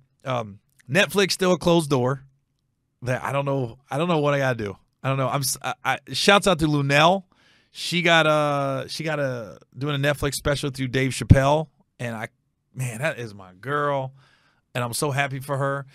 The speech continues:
And I was talking to my manager about it, and I was like, "What do you think it is? Like, what do you think it is with Netflix and me? Like, why can't I get a special?"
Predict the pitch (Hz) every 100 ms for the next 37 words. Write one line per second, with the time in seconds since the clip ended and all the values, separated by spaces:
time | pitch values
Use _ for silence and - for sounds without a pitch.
0 | - _ 135 139 131 175 165 147 135 135
1 | 151 147 117 110 104 110 _ - 117 113
2 | 110 107 107 - - 117 120 123 117 117
3 | 110 135 202 185 185 151 139 113 - -
4 | - 110 127 143 143 143 127 123 123 113
5 | 113 180 - 117 - 110 107 101 92 117
6 | 127 131 120 113 113 107 - - 190 -
7 | -